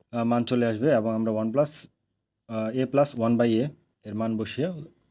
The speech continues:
অঙ্কটা সলভ করে ফেলবো। আর এখানে বসবে কি? এ কিউ, A plus, A plus B whole cube minus three A B into A plus B। এই সূত্রটা দিয়ে আমরা উত্তর করতে পারবো। Then হচ্ছে উৎপাদক বিশ্লেষণ, এক্স এস কিউ, এক্স স্কয়ার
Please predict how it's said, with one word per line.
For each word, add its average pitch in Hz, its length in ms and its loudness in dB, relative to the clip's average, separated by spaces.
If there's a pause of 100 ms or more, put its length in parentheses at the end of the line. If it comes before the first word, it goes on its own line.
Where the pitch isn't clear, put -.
অঙ্কটা 107 300 -8
সলভ 107 220 -6
করে 98 140 -6
ফেলবো। 90 280 -12 (760)
আর 110 120 -6
এখানে 120 220 2
বসবে 113 320 0
কি? 139 260 0 (400)
এ 123 300 2
কিউ, 135 400 4
A 127 40 -2
plus, 127 260 2 (380)
A 123 120 -2 (100)
plus 117 240 4
B 113 60 -2
whole 113 220 2
cube 120 260 -2
minus 104 180 -2
three 110 260 0
A 110 40 -2
B - 0 -
into 113 380 0 (220)
A 123 180 0
plus 92 280 -4
B। 90 140 -10
এই 110 80 -4
সূত্রটা 113 360 -2
দিয়ে 139 160 2
আমরা 107 200 2
উত্তর 110 220 -2
করতে 92 240 -8
পারবো। 87 260 -12
Then - 640 -10
হচ্ছে 131 140 0
উৎপাদক 147 380 4
বিশ্লেষণ, 107 500 -2
এক্স 120 280 -4
এস 143 140 -2
কিউ, 120 220 4
এক্স 120 280 -2
স্কয়ার 120 340 4